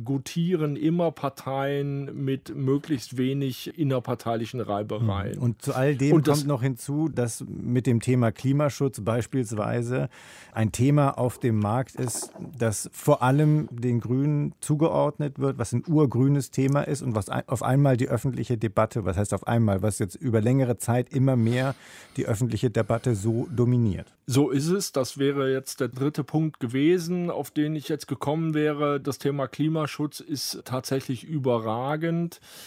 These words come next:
Speaker 1: weil immer mehr Menschen eben auch merken, ja, die Klimakrise, der Klimawandel, wie auch immer wir, wir es benennen wollen, die Klimakatastrophe, von der manche sprechen, die sich da abzeichnet,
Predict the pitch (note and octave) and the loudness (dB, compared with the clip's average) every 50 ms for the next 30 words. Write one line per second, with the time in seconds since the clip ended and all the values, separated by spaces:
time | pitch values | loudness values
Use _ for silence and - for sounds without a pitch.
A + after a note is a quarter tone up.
0 | - - - B2+ A#2+ B2+ C3 C3 C3 A#2+ - - C#3 - F3 C#3+ C#3 C3+ C3+ C3 | -18 -6 0 2 2 4 4 2 2 0 -2 -6 -8 -4 -2 0 0 0 -2 -2
1 | C3 C3+ C#3 C#3 C#3 C#3 C3+ B2+ C3+ C3+ C3+ D3+ C#3 - D#3 C3+ A#2+ C#3+ D3 C#3 | -2 0 0 0 0 -2 -2 -4 -4 -4 -4 -4 -4 -6 -6 -6 -4 -4 -4 -4
2 | C#3 A#2+ A#2+ B2+ A#2+ A#2+ B2 B2 B2+ C#3 C#3+ - D#3+ C#3 A#2+ B2 B2 C3 C3 B2 | -2 -4 -4 -2 -2 -2 -2 0 0 -2 -2 -4 -6 -6 -4 -2 0 2 2 2
3 | A#2+ G#2 A#2 B2 G#2+ - - - D3+ D#3 E3 E3 D3+ C#3+ - - - - D3 D3+ | 0 -2 -4 -6 -8 -4 0 0 2 2 2 2 0 0 -2 -4 -4 -2 -2 0
4 | E3 E3+ D#3+ D3+ D#3+ D#3+ D#3 D#3+ D#3+ D#3+ D#3 D#3 - - C#3+ C3+ - - D3+ D3+ | -2 -2 -2 0 0 0 2 2 2 2 2 0 0 -2 -4 -4 -4 -4 -2 -2
5 | D3 D3 C3+ B2+ A#2+ B2+ C3 D3+ D#3+ D#3 D#3+ D#3 C#3+ B2+ C3+ D3 - - D3 D3 | 0 0 0 0 0 0 0 0 0 0 0 0 -2 -2 -2 -2 -2 -2 -2 -4
6 | D3 - D#3+ E3 D#3 D3 C#3+ D3 C#3+ C#3+ D3 C#3+ C#3 D3 D3+ D3+ C#3+ C#3 - - | -4 -4 -2 -2 0 0 0 0 0 0 -2 -2 0 0 0 0 0 -4 -6 -6
7 | D3 C3+ C3 C3 C#3 D3+ D#3+ D#3+ D#3 C#3+ C#3 C#3+ D3 D3+ D#3 D#3 D#3 D3+ D3 C3 | -4 -2 -2 -2 0 0 0 0 0 0 0 0 0 0 0 0 -2 -2 -4 -4
8 | C3+ C3+ C3 B2+ B2+ - D3+ D3+ D3 D3 C#3 B2+ - C3 C3 - C3 B2 - - | -4 -4 -4 -6 -6 -4 -4 -2 -2 -2 -4 -4 -4 -8 -6 -4 -6 -6 -6 -8
9 | - C3+ D3 E3 E3+ D#3 - D#3 C#3 - C#3+ C#3 C#3 C#3 C3+ C#3 C3+ C3 C#3+ - | -4 -2 -2 -2 -2 -2 -6 -8 -6 -6 -4 -2 -2 -2 -2 -2 -2 -4 -4 -6
10 | - C#3 B2 - - C3+ C3+ C#3+ - - D3 C3 C3+ - - - - - - - | -8 -8 -8 -10 -6 -4 -4 -4 -4 -4 -6 -6 -8 -10 -14 -18 -16 -16 -16 -8
11 | - C#3 C#3 C3+ D3+ C3+ - D3 C3 - D3 - - - C#3+ C#3 C#3 B2+ D3 C#3 | -4 -2 2 2 2 2 2 0 0 0 -2 -4 -4 -2 -2 -2 -2 -2 -2 -4
12 | C3 - | -4 -6